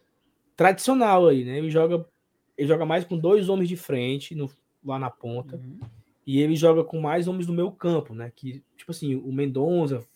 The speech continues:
Speaker 1: joga no meio campo, ao lado do próprio Vinícius e do-, e dois a-, atacantes. Não é esse,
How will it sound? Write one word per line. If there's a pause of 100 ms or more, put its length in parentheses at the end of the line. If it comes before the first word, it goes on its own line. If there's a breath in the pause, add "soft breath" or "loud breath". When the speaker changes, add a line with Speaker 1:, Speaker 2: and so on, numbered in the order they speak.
Speaker 1:
joga
no
meio
campo,
ao
lado (640)
do
próprio
Vinícius
e
do-,
e
dois
a-,
atacantes. (140)
Não
é
esse,